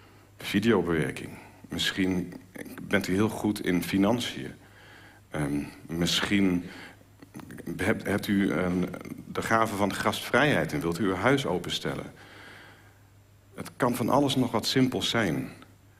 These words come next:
Maar daarmee relatie leggen met mensen... en vanuit die relatie spreken over het wonder van het kruis... de liefde van de Vader,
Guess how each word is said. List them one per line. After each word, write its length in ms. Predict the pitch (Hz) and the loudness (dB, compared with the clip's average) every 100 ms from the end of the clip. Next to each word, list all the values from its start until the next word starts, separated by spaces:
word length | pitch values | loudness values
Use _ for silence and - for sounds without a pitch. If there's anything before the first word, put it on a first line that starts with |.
| - - - | -20 -20 -6
Maar 140 | - 90 | -2 4
daarmee 420 | 117 139 127 95 | 6 6 6 4
relatie 600 | 85 90 120 131 - 104 | 2 2 2 2 0 0
leggen 300 | 87 85 80 | 0 -2 -4
met 160 | 76 85 | -4 2
mensen... 680 | 107 139 139 151 156 - - - - - | 4 4 0 -2 -2 -4 -12 -20 -20 -6
en 140 | 87 | -4
vanuit 380 | 95 98 131 139 | 0 4 4 4
die 120 | 120 | 2
relatie 840 | 92 92 120 131 - - - 82 - - - | 4 4 6 4 2 -2 -4 -6 -14 -20 -10
spreken 680 | - - - 139 131 131 78 | -6 -2 4 6 6 4 2
over 480 | 90 85 85 82 82 - - - | 2 2 0 -2 -4 -12 -18 -10
het 180 | - 85 | -6 -4
wonder 360 | 92 120 117 90 | 2 4 6 4
van 140 | 90 | 0
het 100 | 80 | -2
kruis... 720 | - 104 123 135 - - - - - - - | 0 2 2 0 -4 -6 -10 -20 -20 -20 -6
de 100 | 85 | 0
liefde 320 | 92 120 107 | 2 2 0
van 180 | 101 90 | 0 0
de 80 | 87 | 0
Vader, 500 | 104 113 120 123 | 2 2 2 0